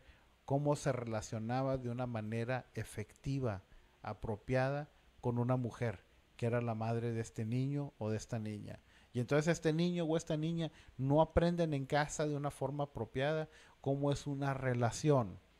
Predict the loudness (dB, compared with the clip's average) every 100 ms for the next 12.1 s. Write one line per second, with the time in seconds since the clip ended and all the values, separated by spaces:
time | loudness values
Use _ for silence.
0 | _ _ _ -20 _ -6 -4 0 0 2
1 | 0 0 -2 -2 -4 -4 -4 -4 -6 -6
2 | -2 0 0 -2 -4 -8 -18 -18 -4 -4
3 | -4 0 2 2 0 0 2 2 4 2
4 | 2 0 0 0 -2 -6 -6 -12 -20 _
5 | -4 2 4 4 4 6 6 4 2 -6
6 | -20 -4 0 0 0 -2 -2 -2 -2 -2
7 | 2 2 2 0 -2 -2 -2 -2 -2 -4
8 | -2 0 0 -2 -8 -20 0 4 6 4
9 | 0 -2 -2 2 4 6 4 2 -2 -2
10 | -2 -2 -2 -2 -2 -2 0 0 0 -2
11 | -2 -2 -2 0 -2 -2 -4 -6 -6 -8